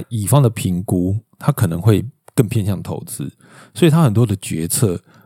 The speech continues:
他就会知道说，啊，这个钱我可以 cover，但是我分十年还。但是你这些，这些人力的跟财务的决策才会比较能够符合这个专案的需要。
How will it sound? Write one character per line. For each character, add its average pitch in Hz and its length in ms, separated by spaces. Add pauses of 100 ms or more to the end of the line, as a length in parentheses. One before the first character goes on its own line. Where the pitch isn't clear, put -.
(100)
他 - 160
就 127 140
会 120 240
知 - 140
道 107 160
说， 92 220
啊， 107 120
这 - 80
个 101 80
钱 85 300
我 87 180
可 - 180
以 85 200 (580)
cover， 92 420 (280)
但 107 120
是 104 60
我 90 180
分 95 240
十 - 180
年 - 180
还。 - 160 (560)
但 175 140
是 131 340 (720)
你 120 120
这 190 160
些， 151 180
这 175 160
些 175 140
人 117 200
力 143 220
的 123 140
跟 139 180
财 - 200
务 113 120
的 95 80
决 82 280
策 98 300 (160)
才 - 160
会 101 140
比 95 140
较 87 360 (600)
能 104 160
够 107 340 (240)
符 - 260
合 92 440 (300)
这 107 120
个 92 400
专 101 180
案 101 100
的 82 100
需 82 320
要。 76 140